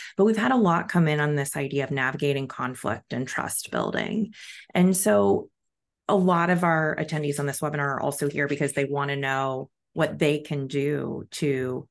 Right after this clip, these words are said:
move things in the right direction and to really support this kind of research and this kind of relationship building. And so just wondering, you know, I'm gonna kind of lump a couple of things here, but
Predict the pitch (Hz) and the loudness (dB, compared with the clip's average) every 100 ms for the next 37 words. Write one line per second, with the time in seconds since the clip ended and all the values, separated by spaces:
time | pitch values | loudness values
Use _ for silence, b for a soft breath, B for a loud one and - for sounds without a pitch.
0 | _ _ - 160 156 143 135 139 135 123 | _ _ 0 2 2 2 0 0 -4 -2
1 | 131 123 - 123 120 - 135 127 123 123 | -4 -4 -6 -6 -4 -6 -4 -2 -2 -4
2 | 120 151 131 127 123 b b - 156 139 | -4 -2 -2 -2 -6 b b -2 2 2
3 | 135 131 - - _ _ _ _ _ _ | 2 0 -4 -10 _ _ _ _ _ _
4 | _ - - - 180 - 185 156 143 - | _ -8 -2 0 0 0 2 4 2 -2
5 | - 147 139 - 156 139 131 - 139 - | -6 -4 -4 -4 -2 -2 -2 -2 -2 -2
6 | 110 143 135 - 143 131 - 147 135 131 | -2 -4 -4 -4 -6 -6 -4 -2 -2 -2
7 | 151 147 151 - - - - 175 B B | -4 -2 -4 -2 -4 -2 -4 -6 B B
8 | B B 190 190 196 208 202 - - 202 | B B 2 4 6 6 4 2 -4 0
9 | 269 269 226 220 220 214 208 - 185 170 | 0 2 2 4 4 4 2 0 0 2
10 | 165 160 165 156 156 160 156 160 151 143 | 0 0 -4 -2 -2 -2 -4 -4 -4 -4
11 | 147 143 - 143 131 143 147 139 | -4 -4 -4 -4 -4 -2 -2 -2